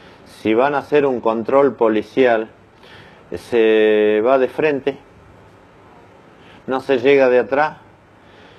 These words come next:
y si una persona sale disparando, digamos, corriendo, como dicen que salió Luca,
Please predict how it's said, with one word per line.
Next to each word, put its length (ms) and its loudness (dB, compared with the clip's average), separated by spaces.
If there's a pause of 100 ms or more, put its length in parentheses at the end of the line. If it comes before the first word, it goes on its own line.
(220)
y 140 -2
si 180 -2
una 280 0
persona 840 -4
sale 400 0
disparando, 720 0
digamos, 420 -2
corriendo, 720 0
como 300 -6
dicen 340 -4
que 120 -4
salió 360 0
Luca, 500 -4